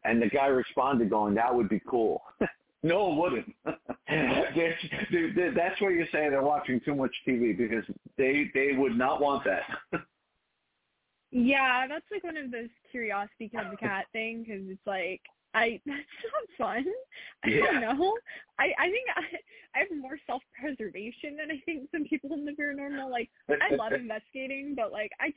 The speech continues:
Speaker 2: try not to go to places that, like, are, like, bad. Like, I'm not gonna go to Goatman Bridge. Like, I have no desire to do that ever in my life. Like,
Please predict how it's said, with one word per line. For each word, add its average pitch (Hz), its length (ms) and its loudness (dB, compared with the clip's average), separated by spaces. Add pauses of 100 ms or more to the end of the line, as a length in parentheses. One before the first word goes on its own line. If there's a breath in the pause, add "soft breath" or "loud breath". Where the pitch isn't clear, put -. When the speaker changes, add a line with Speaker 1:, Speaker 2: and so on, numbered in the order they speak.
Speaker 2:
try 440 260 0
not 262 220 -8 (100)
to 226 80 -10 (420)
go 226 160 -6
to 226 120 -8
places 240 640 -12
that, 180 200 -10
like, 190 220 -8 (680)
are, 202 680 0
like, 202 160 -8 (580)
bad. 208 640 4
Like, 202 320 -2
I'm 240 100 -2
not 294 160 2
gonna 294 160 0
go 220 280 2
to 214 100 0
Goatman 185 560 -6
Bridge. 139 400 -4
Like, 165 180 -4
I 190 120 4
have 220 200 4
no 196 560 2 (160)
desire 180 480 2
to 190 140 -6
do 160 140 -6
that 117 180 -2 (200)
ever 185 300 2
in 180 100 0
my 165 180 -4
life. 156 360 -2
Like, 226 280 0